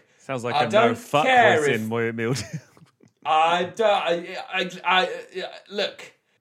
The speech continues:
Speaker 2: they went all in on veganuary. That's great. And then they went, "Well,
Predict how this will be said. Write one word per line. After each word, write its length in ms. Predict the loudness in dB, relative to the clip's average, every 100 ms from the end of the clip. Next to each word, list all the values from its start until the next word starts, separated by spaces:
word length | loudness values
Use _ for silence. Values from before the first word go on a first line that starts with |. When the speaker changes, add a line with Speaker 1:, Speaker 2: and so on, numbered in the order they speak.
| _
Speaker 2:
they 120 | 0
went 260 | 2 2 4
all 180 | 4 6
in 140 | 4 2
on 120 | -2
veganuary. 800 | -4 -4 -2 -2 -2 -6 -6 -10 _
That's 320 | -2 0 -2 -10
great. 460 | -2 2 2 0 -10 _ _ _ _
And 160 | -8 -4
then 200 | -2 0
they 160 | 0 0
went, 280 | -2 -4
"Well, 680 | -4 0 2 4 2 0 -6